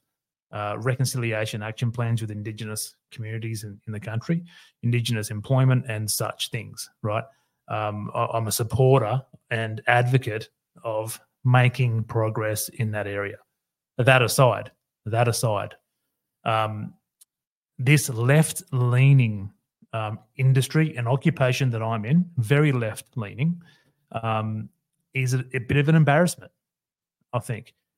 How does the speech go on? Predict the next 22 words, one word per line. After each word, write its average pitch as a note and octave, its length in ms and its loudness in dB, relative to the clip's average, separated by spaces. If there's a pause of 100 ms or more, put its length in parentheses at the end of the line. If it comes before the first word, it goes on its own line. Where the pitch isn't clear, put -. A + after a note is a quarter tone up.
(240)
One B2+ 180 4
of C#3+ 80 2
the, B2+ 80 2
this B2+ 260 -4
is D3+ 60 -4
another B2+ 320 2
theme B2 280 0
that A2+ 140 -6
came A2+ 220 -8
through. A#2+ 160 -2
This G2+ 100 -8
is A2 80 -6
why G#2 140 -6
I'm G#2 80 -10
telling A#2+ 200 -4
you A2+ 80 -4
the G#2 60 -10
story. A#2+ 400 -6
But, G#2+ 220 -10 (420)
um, A2+ 380 -4
much D3+ 320 2
like C3 400 0